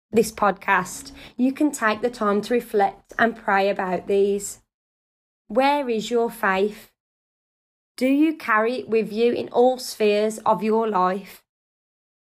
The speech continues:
Are you expectant of the goodness of God? Are you seeking God's view or your own view?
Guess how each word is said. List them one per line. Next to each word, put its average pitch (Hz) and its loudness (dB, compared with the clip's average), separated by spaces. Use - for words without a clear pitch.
Are 269 4
you 294 2
expectant 247 -2
of 220 0
the 254 2
goodness 220 0
of - 0
God? 202 0
Are 269 4
you 285 -4
seeking 262 -2
God's 254 -2
view 185 2
or 226 0
your 214 2
own 190 -2
view? 202 0